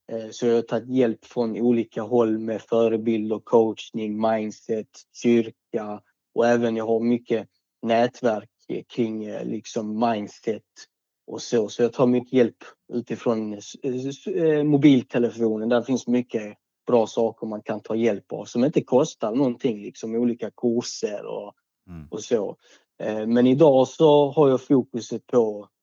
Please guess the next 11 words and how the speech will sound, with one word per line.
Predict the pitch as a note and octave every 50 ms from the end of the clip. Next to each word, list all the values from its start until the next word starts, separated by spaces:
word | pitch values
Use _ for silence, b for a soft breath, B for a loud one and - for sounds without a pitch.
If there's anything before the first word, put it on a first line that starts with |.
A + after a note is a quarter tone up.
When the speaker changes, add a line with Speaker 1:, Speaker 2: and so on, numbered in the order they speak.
| _ _ _ _ _ _ _ _ _ _ _ _ _ - -
Speaker 1:
eh, | A#2 A2 G#2+ G2+ G2+ G2+ G#2 G#2 -
att | A#2 - A#2+
utforska | A#2+ C#3 C3+ - - A2+ G2 G#2 G#2 - - - - B2 A#2 A2+ A2 G#2+ G#2+ G#2+
den | - - A#2+ A#2 A#2+ A#2+ A#2+ B2+
här | A#2+ A2+
gåvan | A2 A2 A#2 A#2+ B2 B2+ G#2+ G#2 G2 F#2+ F#2
som | - - A2
jag | G#2+ G2+
fick | - - A#2+ G2 - -
i | -
fängelset. | - - A#2+ A#2 A#2 A2+ G#2 F#2+ - - A2 G2+